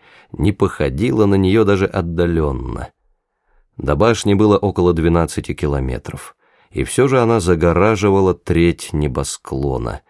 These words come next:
исчезая в низких, быстро несущихся облаках. Мороз был нешуточный, с ветром.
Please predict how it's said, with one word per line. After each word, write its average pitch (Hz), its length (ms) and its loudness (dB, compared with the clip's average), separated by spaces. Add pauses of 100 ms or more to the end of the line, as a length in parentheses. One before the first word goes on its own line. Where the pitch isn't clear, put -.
(220)
исчезая 80 880 -2
в 60 160 -10
низких, 110 600 -2
быстро 104 500 -2
несущихся - 800 -6
облаках. - 640 -12 (1160)
Мороз 78 480 0
был 95 200 2
нешуточный, - 1000 -6
с - 240 -8
ветром. 85 640 -4